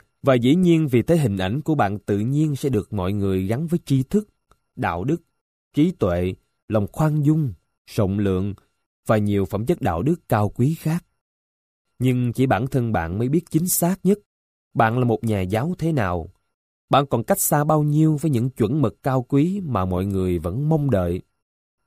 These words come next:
Trong chừng mực kiến thức và khả năng suy luận của mình, tính luôn cả từ đánh giá về đạo đức nghề nghiệp bản thân. Một người thầy tốt như sự trông đợi của xã hội hiện nay không phải hiếm thấy,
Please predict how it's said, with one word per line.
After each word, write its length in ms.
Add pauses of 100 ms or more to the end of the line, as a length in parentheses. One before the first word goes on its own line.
(120)
Trong 280
chừng 220
mực 180
kiến 240
thức 160 (420)
và 120
khả 180
năng 260
suy 220
luận 320
của 120
mình, 280 (520)
tính 140
luôn 240
cả 360
từ 80
đánh 240
giá 240
về 140
đạo 200
đức 200
nghề 180
nghiệp 260
bản 220
thân. 280 (880)
Một 160
người 160
thầy 200
tốt 320
như 120
sự 300
trông 220
đợi 220
của 160
xã 220
hội 260
hiện 280
nay 260 (180)
không 300
phải 220
hiếm 260
thấy, 340